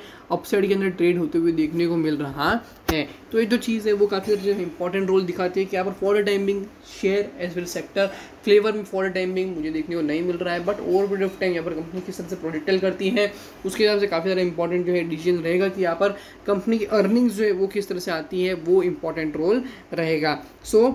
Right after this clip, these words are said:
hope करता हूँ कि यहाँ पर आपको Allied Blenders and Distilleries Limited company का जो यहाँ पर हमने एनालिसिस किया वो यहाँ पर आपको अच्छे से पता चल गया होगा। Video आपको अच्छा लगा हो तो video को लाइक, share और हमारे चैनल को सब्सक्राइब करना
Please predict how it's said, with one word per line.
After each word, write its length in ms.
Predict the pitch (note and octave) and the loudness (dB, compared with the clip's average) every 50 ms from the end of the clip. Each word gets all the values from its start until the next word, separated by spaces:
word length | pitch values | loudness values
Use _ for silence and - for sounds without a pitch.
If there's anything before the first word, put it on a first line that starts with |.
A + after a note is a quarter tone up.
| C4+ - - - - | -2 -8 -10 -2 0
hope 220 | G3+ F#3 A3+ - | 0 0 0 0
करता 240 | - A#3 A3+ - B3 | -2 -2 0 0 -2
हूँ 100 | A#3 A#3 | -2 -2
कि 100 | A3+ A#3 | 0 0
यहाँ 120 | A3+ A3 G#3+ | 0 0 2
पर 100 | A3 G#3+ | 0 0
आपको 280 | G#3+ G3+ A3+ - - - F#3+ | 0 0 -2 -4 -4 -2 -2
Allied 300 | F3+ F#3+ G3+ G#3 G3+ F3 | 0 2 4 2 2 2
Blenders 420 | F3+ F3 F3 F#3 F#3 G3+ F#3+ F#3 G3 | 0 -2 -2 0 -2 -2 -2 -2 -2
and 140 | F#3 F3+ F3 | -2 -2 -4
Distilleries 520 | F3+ - - F#3+ F#3 F#3 F3+ G3 F#3+ E3+ E3+ | -4 -4 -2 0 0 0 0 -2 -2 -2 -2
Limited 280 | E3 E3+ E3+ F#3 F#3 F3 | 0 2 2 2 2 0
company 280 | F3+ F3 - - F#3 | -2 -4 -4 -2 -2
का 60 | F#3 | 0
जो 60 | F#3 F#3 | 2 0
यहाँ 120 | F3+ D#3+ | 0 0
पर 100 | D#3 F3+ | -2 -2
हमने 160 | E3+ E3+ F3 | -2 -2 -2
एनालिसिस 420 | E3 - D#3+ D#3 D3+ D#3+ E3+ E3 - - | -4 -4 -6 -6 -6 -6 -6 -8 -8 -6
किया 300 | F3 E3+ F3+ G3 G#3+ A3 G#3+ - - - - - | -2 0 0 2 0 -2 -4 -8 -18 -16 -8 0
वो 200 | F#3 G3 G#3 G#3 | 4 6 6 6
यहाँ 280 | G3+ F3 E3 E3 E3 E3+ | 4 2 -2 -4 -6 -4
पर 100 | G3 F#3+ | -4 -2
आपको 280 | F3+ E3 D3 - F#3 F3+ | -2 -2 -4 -4 -4 -4
अच्छे 260 | E3+ D3+ - - F#3 | -4 -4 -6 -8 -10
से 100 | D#3+ E3+ | -8 -8
पता 220 | D#3 - D#3 D#3+ | -8 -8 -8 -8
चल 140 | D#3 - D3+ | -6 -6 -4
गया 240 | D3+ D3 D3+ D3 D3+ | -2 -2 -2 -2 -2
होगा। 260 | D3+ D3+ D3+ D3 C#3+ | 0 0 0 0 0
Video 260 | D3 D3 D3 D3 D3 | 0 0 0 0 0
आपको 200 | D3 C#3+ - E3 | -2 -2 -4 -4
अच्छा 240 | D3+ C#3+ C#3 - D3+ | -6 -6 -6 -6 -6
लगा 180 | D3 D3+ D3 D3 | -6 -4 -4 -4
हो 80 | D3 | -6
तो 100 | C#3+ C#3+ | -4 -4
video 200 | D3 C#3+ C#3+ D3 | -4 -2 -2 -2
को 80 | C#3 C#3+ | -2 0
लाइक, 320 | C#3 C#3 D3 E3 G#3 A#3 - - - - - - - | 0 0 2 2 2 0 -2 -6 -18 -20 -20 -18 -10
share 260 | - - G#3+ G#3+ A3+ | -4 0 2 2 2
और 100 | A3 G#3+ | 2 0
हमारे 200 | G#3+ G#3+ G#3+ G#3 | -2 -2 -2 -2
चैनल 180 | G3+ G3+ G#3 G3+ | -2 0 -2 -2
को 80 | G3+ G3+ | -2 -2
सब्सक्राइब 360 | G3+ G3 - - G#3 G3+ G3 - | -4 -6 -4 0 0 0 0 -2
करना 400 | F#3+ F3 F3 F3 F3+ G3+ A3 | -4 -2 -2 -2 0 -2 -2